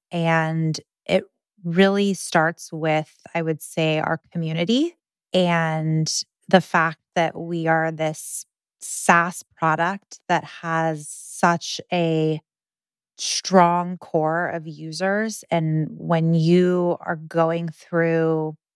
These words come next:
the process with us in an interview or when you're already working here,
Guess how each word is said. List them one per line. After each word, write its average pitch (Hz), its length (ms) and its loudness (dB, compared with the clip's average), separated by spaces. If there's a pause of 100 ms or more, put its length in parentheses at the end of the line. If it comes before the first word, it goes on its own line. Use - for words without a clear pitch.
(160)
the 180 80 -6
process 214 600 0
with 185 120 -10
us 180 220 -6
in 165 100 -6
an 151 140 -8
interview 190 600 2
or 156 220 0
when 156 240 -6
you're 151 160 -4
already 160 360 0
working 185 520 0
here, 170 360 2